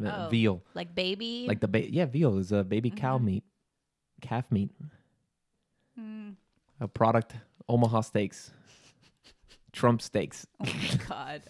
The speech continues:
Speaker 2: Okay. Okay. We're, we're done. We're done with this.
Speaker 1: We're
Speaker 2: You
Speaker 1: done.
Speaker 2: could not get a good one.
Speaker 1: I can't think of
Speaker 2: You got
Speaker 1: one.
Speaker 2: an F.
Speaker 1: Can you think of one?
Speaker 2: For me?
Speaker 1: Yeah, besides the ones that we discussed.
Speaker 2: Um,
Speaker 1: That's like, it's borderline for you?
Speaker 2: Borderline. That's not something that's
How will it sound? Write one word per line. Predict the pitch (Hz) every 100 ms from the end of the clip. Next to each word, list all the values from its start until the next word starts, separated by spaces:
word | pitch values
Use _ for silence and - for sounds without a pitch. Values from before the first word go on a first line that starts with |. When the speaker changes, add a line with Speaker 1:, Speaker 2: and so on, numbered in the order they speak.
| -
Speaker 2:
Okay. | 180 160 - - - - - -
Okay. | 240 - 185 -
We're, | 196 233 247 240
we're | 254
done. | 247 220 -
We're | 247
done | 226 196
with | 165
this. | 151
Speaker 1:
We're |
Speaker 2:
You | 180
Speaker 1:
done. | 277 220
Speaker 2:
could | 120
not | 226 214
get | 220 202
a |
good | 196 185
one. | 156
Speaker 1:
I | 175
can't | - 240 262 254
think | 320 311
of | 262 196
Speaker 2:
You |
got | 196 165
Speaker 1:
one. |
Speaker 2:
an | 127
F. | 180 170 - - -
Speaker 1:
Can | 151 156
you | 196
think | 208 202
of | 220 208
one? | 220 262 - _ _ _ _ - - - _ _ _ _
Speaker 2:
For | - 214
me? | 190 202 370 170
Speaker 1:
Yeah, | 262 330
besides | 139 151 185 185
the | 180
ones | 185 185
that |
we | 175
discussed. | 165 151 - 147 -
Speaker 2:
Um, | 233 254 247 247 240 240 233 233 233 226
Speaker 1:
That's | 175 - -
like, | 127 - -
it's | 135 113
borderline | 104 123 143 156 165 180
for | 190
you? | 185 247 -
Speaker 2:
Borderline. | 196 180 190 180 170 151 - 101 120 180 175
That's | 180 180 -
not | 190 185 180 -
something | 175 180 175
that's | 160 -